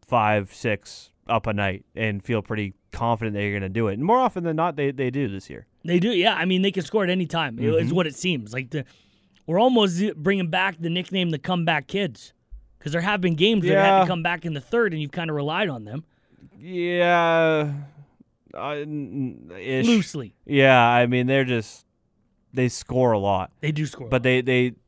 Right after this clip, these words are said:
Speaker 1: do it in bunches. It's been the biggest thing. When they pick up one, they find a couple right after, and it's kind of the layering of extending of shifts, and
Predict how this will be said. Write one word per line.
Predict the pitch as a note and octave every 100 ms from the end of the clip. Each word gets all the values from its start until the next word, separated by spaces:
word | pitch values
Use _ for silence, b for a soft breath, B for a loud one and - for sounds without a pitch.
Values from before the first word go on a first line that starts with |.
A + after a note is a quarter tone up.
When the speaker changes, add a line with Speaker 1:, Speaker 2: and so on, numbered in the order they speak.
| _ B2
Speaker 1:
do | C3+ D3+
it |
in | B2 G2+
bunches. | A2 A2 G2+ F#2 - -
It's | G2+
been | A#2+ A2+
the | G2+
biggest | G#2+ G#2 -
thing. | A2 G2
When | G2+
they | G#2 G#2
pick | - B2 A2+
up | G#2+
one, | G#2 G#2+ A#2 A#2
they | A2
find | G2+ G#2+ G2+
a |
couple | - G#2+ G#2+
right | G#2 G2
after, | F#2+ G2+ A#2 C#3+ D3 b b b -
and | A2
it's | G#2
kind | - A2
of | G2+
the | G#2+ G#2
layering | G#2 G#2+ A2+ A2 G#2+
of | G2
extending | G2 - A2+ G#2+ G#2
of | -
shifts, | A2+ A2 A#2
and | G#2+